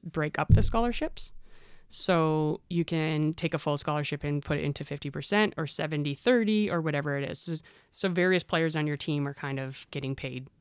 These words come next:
different rates. But a full scholarship at Ohio State, a Big Ten school, Division One, was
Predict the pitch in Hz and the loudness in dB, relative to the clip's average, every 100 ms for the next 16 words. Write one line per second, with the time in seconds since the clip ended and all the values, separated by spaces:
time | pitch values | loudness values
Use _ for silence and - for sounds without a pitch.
0 | - 135 - 123 - _ 156 131 - - | -8 -8 -6 -8 -8 _ -12 -10 -8 -8
1 | - - _ _ _ 175 165 - 180 - | -10 -14 _ _ _ 0 0 4 4 4
2 | 175 160 156 147 147 139 143 143 - 143 | 4 4 2 0 0 0 0 -2 -4 -4
3 | 135 135 160 143 147 - 147 143 - 147 | -6 -4 -2 -2 -2 -2 0 0 -2 -2
4 | 143 139 143 143 139 147 143 139 143 139 | -2 -2 -2 -6 -6 -4 -4 -6 -4 -4
5 | 147 143 | -4 -6